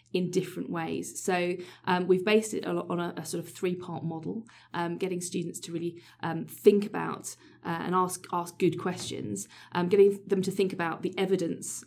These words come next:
um, and the information that they're accessing, and then ultimately getting them to be better thinkers. Um, and so we ha-, we've, we've got a structure of, uh, of different activities that, that, um, teachers engage in, in on the project, um, and then they go back,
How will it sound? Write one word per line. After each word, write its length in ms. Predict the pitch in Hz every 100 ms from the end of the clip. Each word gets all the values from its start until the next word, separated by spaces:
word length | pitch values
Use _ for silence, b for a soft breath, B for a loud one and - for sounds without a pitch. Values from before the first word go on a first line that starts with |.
| 185
um, 240 | 170 170
and 80 | 175
the 120 | 180
information 580 | 185 180 180 175 180 170
that 140 | -
they're 160 | 165 160
accessing, 560 | 156 - 156 - 147 -
and 100 | 180
then 80 |
ultimately 460 | 180 190 190 - 170
getting 320 | 165 160 165
them 100 | 156
to 140 | 156 -
be 360 | 156 156 - _
better 240 | - 156 156
thinkers. 500 | 165 160 156 - - B B B B -
Um, 320 | 185 180 180
and 180 | 185 180
so 260 | 180 180 170
we 280 | 175 185 180
ha-, 140 | 180
we've, 300 | 175 175 170 -
we've 140 | 175
got 120 | 185
a 40 | 175
structure 560 | - 175 - - 165
of, 180 | 160 160
uh, 220 | 160 160 -
of 240 | 160 -
different 300 | 190 - 151
activities 560 | 151 208 208 190 175 180
that, 260 | 165 -
that, 320 | - - - - b b
um, 220 | - 160 160
teachers 320 | 208 - 180
engage 380 | 175 196 190 180
in, 100 | 160
in 160 | 160 170
on 100 | 170
the 60 |
project, 520 | 160 160 151 139 - - B B
um, 180 | - 170
and 140 | 175 185
then 80 | 180
they 100 | 170
go 200 | 190 185
back, 500 | 185 185 131 -